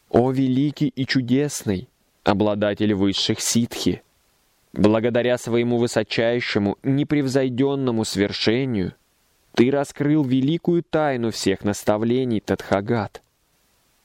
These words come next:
Прими мои поклоны и хвалы". Поскольку гуру был убран гирляндой из черепов, после этой хвалы его стали звать Падма Тотренг Цал, могущественный лотос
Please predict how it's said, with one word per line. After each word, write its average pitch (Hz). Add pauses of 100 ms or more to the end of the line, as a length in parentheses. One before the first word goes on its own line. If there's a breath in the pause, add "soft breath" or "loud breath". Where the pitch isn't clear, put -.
(300)
Прими 131
мои 104
поклоны 113 (500)
и 101
хвалы". 107 (1000)
Поскольку 101
гуру 104
был 98
убран 107
гирляндой 98
из -
черепов, - (540)
после 104
этой 143
хвалы 139
его 123
стали 104
звать 95 (360)
Падма 107 (220)
Тотренг 95 (300)
Цал, 110 (520)
могущественный 98
лотос 98